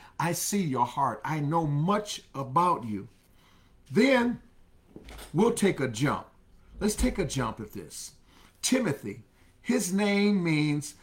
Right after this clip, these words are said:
venerating God.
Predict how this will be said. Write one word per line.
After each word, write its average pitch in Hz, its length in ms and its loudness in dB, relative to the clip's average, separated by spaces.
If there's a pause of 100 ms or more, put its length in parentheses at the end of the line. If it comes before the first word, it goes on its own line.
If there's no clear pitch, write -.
(140)
venerating 131 1080 2 (680)
God. 101 600 -2